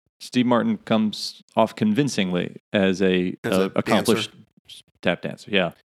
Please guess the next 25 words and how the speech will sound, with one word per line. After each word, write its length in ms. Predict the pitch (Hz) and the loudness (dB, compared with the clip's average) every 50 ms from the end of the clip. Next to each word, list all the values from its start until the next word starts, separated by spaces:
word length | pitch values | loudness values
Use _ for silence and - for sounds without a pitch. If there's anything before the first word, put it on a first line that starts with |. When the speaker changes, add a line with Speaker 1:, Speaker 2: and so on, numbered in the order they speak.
| _ 214 | _ -2
Speaker 2:
Yeah, 60 | 208 | -2
there's 180 | 196 175 170 | 0 0 0
really 280 | 165 170 175 165 143 123 | 2 2 2 2 2 0
nothing 380 | 113 110 113 110 - 104 98 92 | 0 -2 -2 -2 -2 -4 -6 -6
the 60 | 90 | -6
man, 420 | 87 87 87 87 85 82 82 - - - _ | -6 -6 -6 -6 -8 -8 -10 -14 -18 -16 _
I, 120 | 92 92 | -10 -10
I'm 260 | - 80 92 90 87 - - - _ _ _ | -8 -8 -10 -12 -12 -14 -20 -20 _ _ _
fairly 260 | - 107 98 87 87 | -4 -4 -4 -4 -6
convinced, 540 | 87 - - 87 78 - 85 67 - - - - | -10 -10 -12 -10 -8 -8 -10 -10 -10 -16 -20 -18
can't 280 | - - - - - _ | -16 -14 -14 -14 -16 _
do. 140 | - 87 87 | -12 -10 -8
I 80 | 101 | -6
have 160 | 107 131 143 139 | -6 -4 -4 -2
a 40 | |
list 500 | 117 104 98 98 110 107 101 - - - | -4 -4 -4 -4 -4 -4 -4 -6 -10 -8
of 200 | - - 87 92 | -8 -8 -8 -6
his, 340 | 120 151 85 - 85 - - - _ _ _ _ - _ _ _ _ _ - - _ | -8 -10 -10 -10 -10 -14 -14 -16 _ _ _ _ -20 _ _ _ _ _ -20 -8 _
of 180 | - 120 110 - | -2 -2 0 0
his 140 | 117 98 98 | -2 -2 -2
awards 520 | 98 95 95 98 101 98 98 92 82 - | -4 -4 -2 -2 -2 -2 -2 -4 -6 -8
and 100 | 92 90 | -8 -8
nom-, 220 | 90 87 90 87 85 | -6 -6 -6 -8 -8
Speaker 1:
Mm-hmm. 140 | - - - | -8 -4 -2
Speaker 2:
nominations. 880 | 104 104 101 98 87 85 85 82 - - - - - - - - - | 0 2 0 0 -2 -4 -8 -10 -10 -12 -12 -14 -14 -16 -16 -18 -18